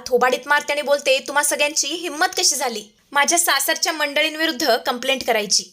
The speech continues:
बाबा, पटकन सांगा, तुम्ही कोणत्या पोलीस स्टेशनमध्ये कंप्लेंट केलीये?" तेव्हा बाबा बोलतात, "आनंदनगर पोलीस स्टेशन."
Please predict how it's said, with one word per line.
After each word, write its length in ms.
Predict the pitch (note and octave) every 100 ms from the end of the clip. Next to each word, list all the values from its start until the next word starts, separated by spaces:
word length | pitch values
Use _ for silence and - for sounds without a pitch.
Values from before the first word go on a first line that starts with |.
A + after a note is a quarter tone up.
| -
बाबा, 220 | A#3+ C4
पटकन 540 | - _ C4+ C4 C4+
सांगा, 240 | B3 A#3 G3+ - _ _ C#4+
तुम्ही 240 | D4 D4
कोणत्या 340 | D4+ D#4 E4+
पोलीस 300 | F4 E4+ D#4
स्टेशनमध्ये 520 | - D#4 D#4 D#4+ D#4 C#4+
कंप्लेंट 380 | D4 C#4+ C#4+ C#4
केलीये?" 280 | C4+ C4+ C#4 - _ _ _
तेव्हा 160 | A3+ A#3
बाबा 260 | A#3 A3 A#3
बोलतात, 380 | B3 A#3+ A3+ A#3 -
"आनंदनगर 680 | A3 A3+ A#3 A#3+ B3 A3+ G#3+
पोलीस 260 | B3+ A#3
स्टेशन." 300 | - A3+ A3